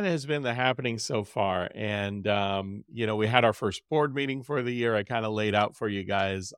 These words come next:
all of the, um, all of the changes that I've made, a lot of things that I explained here,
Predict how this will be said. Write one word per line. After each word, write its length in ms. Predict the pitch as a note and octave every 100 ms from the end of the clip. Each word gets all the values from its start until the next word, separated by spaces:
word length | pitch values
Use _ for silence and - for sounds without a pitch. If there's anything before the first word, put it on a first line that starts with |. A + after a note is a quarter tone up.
| -
all 280 | G#2+ G#2+ G#2+
of 140 | G2+
the, 340 | G#2 G#2 G2 G2
um, 480 | - G2+ G#2 G#1 G#1 - _ _ _ _ -
all 160 | B2+
of 80 | C3
the 80 | G#2+
changes 480 | - D#3 D#3+ D3 B2+
that 120 | C3+ C3
I've 140 | B2
made, 400 | B2 A#2+ A#2 A2+
a 60 | A#2+
lot 180 | G#2+
of 80 | G#2+
things 200 | A2 G#2+
that 120 | G#2
I 40 | G2+
explained 480 | F#2+ - - G2 F#2
here, 320 | B2 A2+ G#2+